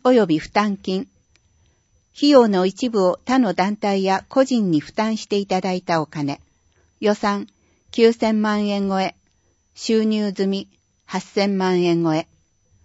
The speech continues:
使用料及び手数料。公共施設の使用料や事務の手数料。予算、二億一千万円超え。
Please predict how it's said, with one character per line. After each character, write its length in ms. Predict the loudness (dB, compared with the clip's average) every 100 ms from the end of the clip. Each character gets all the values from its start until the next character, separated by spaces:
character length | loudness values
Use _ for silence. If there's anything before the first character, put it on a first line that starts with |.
| _ _ _ _
使 240 | -12 -4 2
用 240 | 4 4
料 320 | 4 2 2 2
及 240 | 2 4
び 160 | 2 -4
手 200 | -4 -6
数 280 | -2 0 0
料。 340 | 0 -4 -8 -16 _ _ _ _ _ _ _ 2
公 180 | 4 6
共 280 | 4 2
施 100 | 2
設 280 | -2 -2 -2
の 140 | -2 -2
使 160 | -2
用 240 | 2 2 2
料 220 | 0 0
や 240 | 0 -2 -4
事 140 | -4
務 160 | 0 2
の 140 | 0
手 200 | -2 -6
数 260 | -6 -4 -4
料。 340 | -4 -6 -8 -14 _ _ _ _ _ _
予 120 | -2 0
算、 340 | 2 0 -2 _ _ _ -4
二 180 | 2 4
億 300 | 2 0 -2
一 100 | -4
千 380 | -8 -2 0 0
万 240 | 0 0
円 220 | 0 -2 0
超 100 | 0
え。 160 | 0